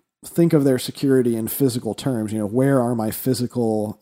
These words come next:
uh, hardware devices? You know, distribute them in different access controlled locations, and that's a lot easier to reason about. And so this is generally what we're trying to do at CASA. Uh, we also have,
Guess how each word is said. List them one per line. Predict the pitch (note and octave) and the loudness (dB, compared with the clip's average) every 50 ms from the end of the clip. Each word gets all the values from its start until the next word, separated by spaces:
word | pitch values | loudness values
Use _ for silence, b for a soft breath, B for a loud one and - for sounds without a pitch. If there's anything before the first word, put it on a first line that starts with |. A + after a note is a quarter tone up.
| _ - | _ -10
uh, | G2+ G2+ | -8 -8
hardware | F2 - C3 A#2+ G#2+ G#2 A2 A2 G2+ | -4 -2 -2 -2 0 0 -2 -2 -2
devices? | F#2+ G#2+ G2 A2+ A#2 A2 - - A2+ G2+ G#2 G#2 - B B B B B B B - | -4 -4 -4 -2 -2 -2 -4 -6 -6 -6 -8 -8 -10 B B B B B B B -14
You | A2 | -10
know, | G#2+ G#2+ G#2 - _ _ _ b b b b - | -8 -8 -8 -8 _ _ _ b b b b -2
distribute | C#3 B2+ - - D#3+ C#3+ C#3 C3+ B2+ | 0 0 2 2 4 4 4 2 2
them | C3+ C3 B2+ | 0 0 0
in | B2 A#2+ A#2+ | 0 0 0
different | C3 B2+ - C3 A#2 G#2+ - | -2 -2 -2 -2 -4 -6 -6
access | - A2 G#2+ - - - A#2 A2+ - | -6 -6 -6 -4 -4 -4 -2 -4 -4
controlled | - - B2 A2+ - B2 A2+ A2 G2+ | -6 -8 -6 -4 -2 -2 -2 -2 -2
locations, | G#2 G2+ G2+ - E3 E3+ F3 - - F3 E3 E3 D#3+ D#3 C#3 C#3 | -4 -6 -2 2 4 4 4 4 4 2 2 2 2 0 0 -2
and | A2+ A#2+ B2+ | -4 -4 -4
that's | B2 B2 - | -4 -4 -2
a | B2+ | -2
lot | A#2 A#2 A#2 - - | 0 0 -2 -2 -2
easier | A#2 A#2+ A#2 G#2 A2+ G#2 G2 F#2+ | -4 -4 -4 -2 -4 -4 -4 -4
to | - A2+ | -6 -4
reason | G#2 G#2+ A2 A#2 A2 A#2 A2 | -2 -2 -2 -2 -4 -6 -8
about. | G2 G2 G2+ G2 G2+ G2+ - b b b b b b b b b b - | -8 -8 -8 -8 -8 -8 -10 b b b b b b b b b b -8
And | B2 C#3 C3 | -6 -4 0
so | - D#3+ D#3+ | 2 4 4
this | F3 G3 G#3 | 6 6 4
is | G#3 E3 | 4 4
generally | B2+ E3 E3+ E3+ E3+ D#3+ D#3 D#3 | 4 2 4 4 4 6 4 4
what | C3 C3 C3+ - | 4 4 2 2
we're | C#3 D3 C3 | 2 0 0
trying | - - D3 C3+ C3+ B2 | 0 -2 -2 0 0 0
to | A#2 | 0
do | A2+ B2 B2 B2 A2+ | 0 2 2 2 0
at | G#2+ - | -2 -4
CASA. | - A2+ A2+ A2 A2+ - - C#3+ B2 A2+ A2+ A2 G#2 - _ _ - | -8 -4 -4 -2 -2 -2 -2 -2 -2 -2 -2 -4 -6 -8 _ _ -6
Uh, | A2+ A2+ A2+ | -4 -2 -2
we | A#2 B2 | 0 0
also | B2 A#2+ - C#3 A#2 | 0 0 -2 -2 -2
have, | A2+ B2 B2 A#2 | -2 -2 -4 -6